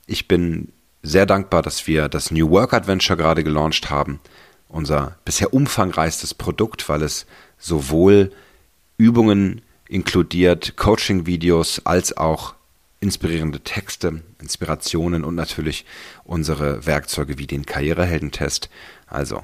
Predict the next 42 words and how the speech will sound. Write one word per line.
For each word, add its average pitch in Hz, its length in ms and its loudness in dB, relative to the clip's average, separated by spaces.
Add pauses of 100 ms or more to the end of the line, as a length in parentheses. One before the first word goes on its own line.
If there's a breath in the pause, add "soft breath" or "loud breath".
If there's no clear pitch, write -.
(160)
wir 71 100 -10
freuen 71 220 -6
uns 69 160 -6
sehr, 71 260 0
wenn 69 120 -4
du 65 180 -6 (160)
dir - 60 -12
das - 180 -12
mal 65 100 -6
näher 69 200 -4
anschaust - 520 -4
und - 140 -10
auf - 240 -8
newworkhero 76 1200 -2 (140)
punkt - 300 -2
E 71 100 -4
S - 400 -8 (160)
slash - 1120 -2
N 90 280 0
W 78 260 0 (160)
A 80 380 2
für 67 320 -6
New 69 180 -6
Work 69 240 0
Adventure 69 480 -4 (420 loud breath)
einmal 73 180 -2
raufschaust 76 440 0
oder 62 120 -4
einfach 71 180 -6
über 73 100 -2
das 71 160 -6
Menü 73 220 -4
raufgehst 80 600 -4 (460 loud breath)
und 67 240 -12
dort 60 180 -10
kommst - 320 -12
du - 40 -14
gleich - 420 -12
in 69 80 -14
eine 69 140 -10
kleine 69 340 -8
Journey, 71 440 -6